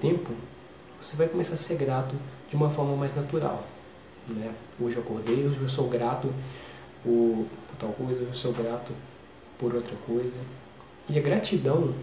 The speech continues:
ela anda de mãos dadas com, com a positividade, com o otimismo, né? Você vai acabar se tornando uma pessoa melhor e vai ativar os mecanismos da felicidade em você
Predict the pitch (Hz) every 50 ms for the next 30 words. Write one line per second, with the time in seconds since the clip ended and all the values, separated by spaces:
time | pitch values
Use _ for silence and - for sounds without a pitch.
0 | - - - - - - - - - - - - 135 135 135 135 135 131 131 135
1 | 139 156 170 160 - - 117 113 113 120 123 147 170 - - - - - - 147
2 | 147 151 151 143 - - - - - 156 147 - 156 147 143 - 143 143 143 139
3 | - 123 120 123 127 123 120 127 - 135 123 120 120 123 - - 156 147 131 123
4 | 117 110 - - - - - - - - - - - - - - - - 120 110
5 | 107 107 104 104 113 110 - 120 117 113 - 120 113 113 110 - - - - 135
6 | 135 131 120 120 127 131 - - 139 139 - - 131 123 131 127 - - - -
7 | - - - - - - - - 127 127 127 123 117 113 120 - - - - -
8 | - - - - 226 208 - 147 139 151 - - 214 180 147 139 131 143 147 -
9 | - - - - - - - - - - - 139 135 135 - - 151 131 123 120
10 | 120 - 139 131 131 - - - - 143 - - - - 160 170 175 170 - -
11 | - 160 139 107 104 110 117 113 113 107 - - - - - - - - - -
12 | 123 117 120 123 120 - - - 120 110 113